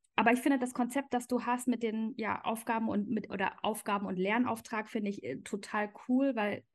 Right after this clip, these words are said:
man hört schon so den Theorie-Praxistransfer und dass man der, der Bezug da ist. Und ich habe jetzt gedacht, als du das erklärt hast,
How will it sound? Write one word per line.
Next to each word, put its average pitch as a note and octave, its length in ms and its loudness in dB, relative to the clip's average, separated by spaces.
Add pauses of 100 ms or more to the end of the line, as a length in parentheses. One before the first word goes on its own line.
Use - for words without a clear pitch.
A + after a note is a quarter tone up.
man G#3 260 -2
hört A3+ 220 0
schon A#3+ 280 4
so A3+ 300 0
den G#3+ 280 -2
Theorie-Praxistransfer B3+ 1400 -2
und A3+ 80 -4
dass G#3+ 140 -6
man G3+ 100 -6
der, G#3 140 -2
der G3+ 240 -2
Bezug B3 480 -2
da A#3+ 220 0
ist. C4 320 0 (360)
Und A3 160 0
ich A3+ 120 -2
habe A#3 140 -2
jetzt A3+ 300 -4
gedacht, A3 300 0
als A3 140 0
du A3 60 -4
das G#3+ 140 -6
erklärt A3 360 -4
hast, A3+ 160 -2